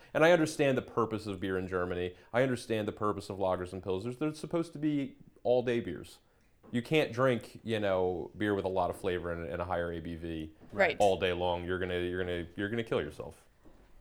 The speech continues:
Speaker 2: It's that whole, you know, after a gallon of anything, the next sip tastes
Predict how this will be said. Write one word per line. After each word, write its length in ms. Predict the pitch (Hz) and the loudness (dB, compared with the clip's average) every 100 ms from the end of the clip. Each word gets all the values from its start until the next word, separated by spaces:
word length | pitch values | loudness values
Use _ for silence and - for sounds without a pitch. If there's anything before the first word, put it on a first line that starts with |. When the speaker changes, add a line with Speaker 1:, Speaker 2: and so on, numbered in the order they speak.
| - - | -20 -2
Speaker 2:
It's 180 | 269 269 | -2 6
that 140 | 320 311 | 10 10
whole, 240 | 285 269 | 10 8
you 100 | 285 | 8
know, 160 | 277 247 | 8 10
after 400 | 262 269 277 254 | 8 8 8 10
a 220 | 233 220 | 8 6
gallon 680 | 180 202 185 208 220 254 269 | 6 6 6 4 4 2 4
of 160 | 202 226 | 4 4
anything, 600 | 359 339 202 180 208 269 - _ 190 | 4 4 2 2 -2 -4 -10 _ 2
the 100 | 220 | 6
next 400 | 220 - - - | 6 4 -2 2
sip 280 | 233 - | 4 4
tastes 580 | - 214 208 - - - | 4 2 2 -4 -14 -18